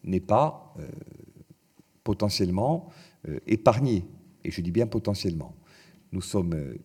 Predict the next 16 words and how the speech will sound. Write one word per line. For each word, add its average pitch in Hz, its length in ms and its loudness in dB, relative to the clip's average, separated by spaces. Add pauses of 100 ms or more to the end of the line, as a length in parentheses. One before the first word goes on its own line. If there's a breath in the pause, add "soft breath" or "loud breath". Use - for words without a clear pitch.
(100)
très 113 160 2
mobilisés. 95 800 2 (400 loud breath)
J'ai 104 120 2
encore 101 280 2
eu 95 40 2
ces 95 120 -4
dernières 95 420 2
heures, 90 260 2
euh, 76 100 -2 (680 soft breath)
la 78 180 -6
préfecture 123 760 0
et - 20 4
l'ensemble 101 280 0
des 92 100 2
autorités, 95 720 2
euh, 69 40 -4